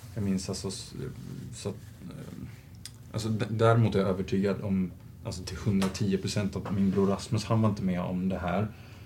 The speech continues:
Eh, han hade ingen aning om den, såna som Mårtens,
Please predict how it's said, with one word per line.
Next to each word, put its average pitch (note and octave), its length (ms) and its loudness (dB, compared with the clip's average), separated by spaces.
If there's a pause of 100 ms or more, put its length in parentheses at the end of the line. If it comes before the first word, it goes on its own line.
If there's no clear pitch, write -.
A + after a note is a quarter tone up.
(180)
Eh, F2+ 400 -2 (160)
han G2+ 220 2
hade G2 140 4
ingen F#2+ 140 4
aning F#2+ 300 2
om F2+ 140 0
den, F#2+ 200 0 (1120)
såna G2 240 -2
som F#2+ 140 0
Mårtens, F#2+ 1160 -4